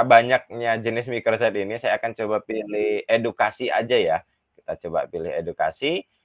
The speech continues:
Maka ketika kita sudah berhasil mengklik edukasi itu, eh, tombol lanjutkan ini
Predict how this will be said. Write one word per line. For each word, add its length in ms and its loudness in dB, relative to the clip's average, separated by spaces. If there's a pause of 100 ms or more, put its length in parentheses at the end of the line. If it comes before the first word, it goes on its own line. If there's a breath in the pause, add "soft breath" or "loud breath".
(140)
Maka 320 4
ketika 320 0
kita 240 -4
sudah 560 4
berhasil 800 -2
mengklik 640 -4 (480)
edukasi 560 0
itu, 400 -6 (800)
eh, 320 8 (160)
tombol 640 10
lanjutkan 640 4
ini 240 -4